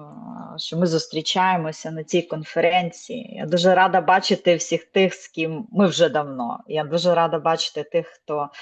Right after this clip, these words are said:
а, кого ще не знаю, можливо, е, можливо, м, е, з кимось ще познайомимось, тому що, е, все міняється.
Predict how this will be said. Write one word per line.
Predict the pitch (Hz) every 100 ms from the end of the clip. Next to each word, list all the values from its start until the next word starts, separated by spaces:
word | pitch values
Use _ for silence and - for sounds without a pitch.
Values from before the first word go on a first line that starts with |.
| - - - _ _
а, | 143 143 143 143 139 139 -
кого | 190
ще | 202 196
не | 165
знаю, | 143 151 151 147 143
можливо, | 139 139 147 135 131 127 127 -
е, | - 127 131 131 -
можливо, | 131 143 156 147 - _ _
м, | - - - -
е, | - - - 147
з | -
кимось | 160 156 147
ще | -
познайомимось, | 135 - 151 156 180 185 160 156 156 -
тому | - 139
що, | - 127 131 - - _
е, | - - - - _ _
все | _ - 180
міняється. | 170 185 220 202 170 -